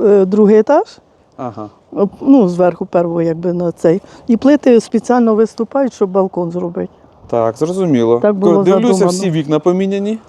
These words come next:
Speaker 2: по,
Speaker 1: Да,
Speaker 2: по
Speaker 1: да.
Speaker 2: периметру.
Speaker 1: Да, вікна поміняні, балкон застеклений. Тоже.
Speaker 2: Так, зрозумів. Ну, давайте далі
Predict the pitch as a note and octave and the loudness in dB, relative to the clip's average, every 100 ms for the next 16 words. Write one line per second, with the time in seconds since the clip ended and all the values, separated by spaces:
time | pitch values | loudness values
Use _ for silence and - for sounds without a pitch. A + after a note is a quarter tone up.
0 | _ _ F#3 F#3+ G#3 - A3+ G3 F#3+ F#3+ | _ _ -4 -2 0 0 2 0 -2 -4
1 | F3+ F#3+ - A3+ A3+ F#3 F#3+ C4+ - A3+ | -6 -8 -8 -2 0 0 0 -2 -2 -2
2 | - A3 B3 B3 A3 G#3 F#3+ G3+ F#3+ C4 | 0 2 4 4 2 2 0 0 0 0
3 | A#3+ G#3+ G3+ - G3+ - F#3+ F#3 F#3+ - | 2 2 0 0 -2 -2 -6 -4 -6 -12
4 | _ - - - - _ - F3 A2 G#2+ | _ -20 -20 -20 -20 _ -6 0 0 0
5 | G#2+ - - D#3+ F3 E3 C3 E3+ F3+ F3 | -4 -6 -2 0 2 2 2 2 2 2
6 | E3+ E3 D#3+ D#3+ | 2 0 -2 -2